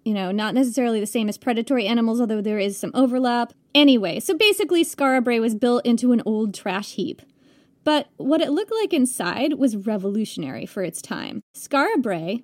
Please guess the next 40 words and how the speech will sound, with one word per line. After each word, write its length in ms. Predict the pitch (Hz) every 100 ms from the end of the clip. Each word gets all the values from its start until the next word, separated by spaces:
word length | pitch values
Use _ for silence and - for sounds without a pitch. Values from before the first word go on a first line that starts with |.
| -
as 140 | 208
we've 100 | 202
said 240 | 202 247 233
before, 500 | 277 - - - 247 - _ _
was 160 | 262 262
made 180 | 294 311
up 160 | 302
of 180 | 285 233
small, 600 | - - 269 277 285 285
single-room 840 | - - 320 330 277 226 196 190
stone 460 | - - 240 233 240
dwellings. 600 | 220 175 - - 214 - _ _
And 160 | - 277
what's 240 | 269 381 -
cool 240 | - 392
about 240 | 480 494 480
them 140 | 415
is 100 | 330
that 200 | - 269
they 140 | 277 277
had 340 | 311 339 247
built-in 400 | 254 277 269 254
furniture, 680 | 247 220 233 226 - - - -
and 140 | 262
it 60 | 262
was 120 | 262
all 260 | 269 285
the 120 | 311 311
same 500 | - 269 262 277 -
exact 600 | 254 220 240 233 254 - -
standardized 640 | - 285 294 277 254 254
furniture 480 | 262 247 226 247 220
placed 400 | - 254 262 269
in 80 | 233
the 80 |
same 340 | 240 277 277 320
place 340 | - 226 233
in 120 | 220
each 260 | - 254 -
dwelling. 480 | 214 208 92 110